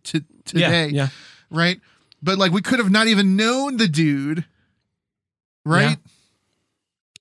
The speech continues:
Speaker 1: I mean, and, and that is just the, the, the weird, weird high school bit of the,
Speaker 2: Yeah.
Speaker 1: of the road that took us to where we are
Speaker 2: <laughs>
Speaker 1: today.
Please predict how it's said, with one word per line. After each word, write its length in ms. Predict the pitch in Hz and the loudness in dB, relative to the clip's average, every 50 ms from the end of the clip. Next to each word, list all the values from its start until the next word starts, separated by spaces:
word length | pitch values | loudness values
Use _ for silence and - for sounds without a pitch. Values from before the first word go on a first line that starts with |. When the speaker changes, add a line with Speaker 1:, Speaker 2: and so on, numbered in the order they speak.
| _ _ - | _ _ -2
Speaker 1:
I 40 | 196 | 0
mean, 260 | 208 220 220 202 175 160 - | 0 2 0 0 -2 -2 -2
and, 220 | 208 190 185 202 - | -2 -2 -2 -2 -2
and 220 | 214 202 185 175 | -2 0 0 2
that 240 | 175 233 240 247 254 | 2 2 2 0 2
is 240 | 233 190 175 156 139 | 2 0 0 0 -4
just 500 | - - - 196 208 202 190 - - - | -6 -6 -2 0 0 2 0 0 -4 -6
the, 440 | 156 156 151 160 156 151 143 139 143 | -6 -2 0 0 0 0 -2 -4 -8
the, 420 | - 151 139 156 156 151 143 135 127 - - - _ _ _ | -10 -6 -2 -2 -2 -2 -4 -6 -8 -14 -20 -20 _ _ _
the 160 | 160 165 165 | -2 -2 -2
weird, 480 | 151 147 175 196 202 202 190 185 170 160 156 - - 202 185 156 160 170 - | 0 0 0 2 4 4 2 2 2 0 -2 -4 -6 -6 -6 -6 -6 -8 -8
weird 300 | 185 170 165 185 180 165 151 | -4 -2 0 0 2 0 0
high 180 | 123 170 185 202 | 0 0 0 0
school 320 | - - - 151 147 139 | -2 -2 -4 -4 -4 -4
bit 320 | 139 135 160 160 151 - | -2 -2 -2 -2 -2 -2
of 240 | 160 160 147 139 139 | -4 -6 -6 -4 -4
the, 340 | 139 147 135 127 127 131 131 - - - | -6 -6 -6 -6 -10 -12 -14 -16 -14 -6
Speaker 2:
Yeah. 240 | 151 139 139 135 131 _ _ | -4 -4 -4 -4 -6 _ _
Speaker 1:
of 140 | 185 160 147 | -6 -4 -2
the 140 | 151 160 151 | -2 -2 -2
road 400 | 139 156 180 190 190 196 170 165 | 0 0 2 2 2 0 0 -2
that 120 | 160 147 | -4 -6
took 220 | - - 196 165 | -4 -4 -4 -2
us 100 | 170 156 - | -2 -6 -2
to 100 | - 165 | -2 -2
where 320 | 147 143 160 175 170 170 170 | -2 0 0 0 0 0 2
we 240 | 156 160 165 165 160 | 2 2 2 2 2
are 240 | 160 165 170 175 190 | 2 2 2 2 0
Speaker 2:
<laughs> 120 | - - | 0 0
Speaker 1:
today. 640 | 233 175 160 170 185 214 226 233 214 180 156 147 143 | 0 0 0 0 0 0 0 2 0 0 0 -2 -2